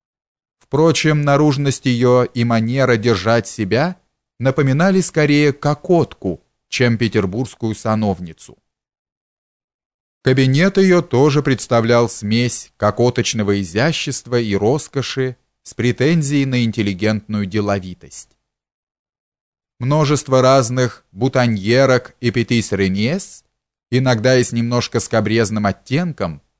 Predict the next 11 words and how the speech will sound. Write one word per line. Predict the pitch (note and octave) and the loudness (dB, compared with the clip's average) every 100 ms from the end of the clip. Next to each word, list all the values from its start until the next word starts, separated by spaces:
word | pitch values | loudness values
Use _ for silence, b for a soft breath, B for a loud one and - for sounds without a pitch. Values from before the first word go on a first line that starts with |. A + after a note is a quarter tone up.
| _ _ _ _ _ | _ _ _ _ _
прелестно | A#2 D3 F#3 G#3+ E3 D#3 | 2 4 4 2 0 2
уютные | C#3+ B2 C3+ C#3 - B2 | 2 2 2 0 0 2
укрытые | A#2+ G#2+ A2 A#2+ A#2+ A2+ | 2 2 2 0 2 2
уголки, | G#2+ G2 F#2+ F2+ - C3+ E3 _ _ _ | 2 0 0 -2 -6 -6 -8 _ _ _
располагающие | - C3+ - C3 B2+ C3+ C3+ - C3 | -2 -2 2 2 4 4 2 0 -2
к | A2+ | -2
грешным | G#2+ A#2+ B2 B2 A#2 | 2 2 2 -2 -4
помыслам | - G#2+ B2 A#2+ - A2+ A2 A2 - | 0 2 2 0 -4 -6 -8 -10 -8
и | G#2+ | -6
сладострастной | - A2+ G#2+ G#2+ - A2 A2 G#2 F#2+ | -4 -2 -2 -2 -2 -2 -2 -4 -6
неге, | F#2 G2+ D3+ C#3 C#3+ D3 | -4 -4 -4 -4 -6 -6